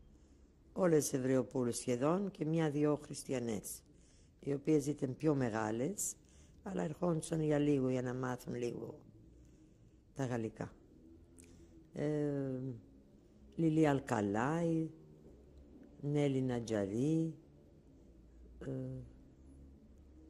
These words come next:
Έλντα Γκατένιο, ε,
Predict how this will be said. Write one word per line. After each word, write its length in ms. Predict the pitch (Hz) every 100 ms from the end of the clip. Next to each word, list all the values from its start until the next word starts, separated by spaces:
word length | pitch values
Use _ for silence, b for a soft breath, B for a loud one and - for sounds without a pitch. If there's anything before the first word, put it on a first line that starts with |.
| - - - - - - - - - - - - -
Έλντα 420 | 139 135 131 120 - - -
Γκατένιο, 1000 | - 120 - 123 131 143 147 151 151 151 151 - - - - - - - - - - - - - - -
ε, 120 | -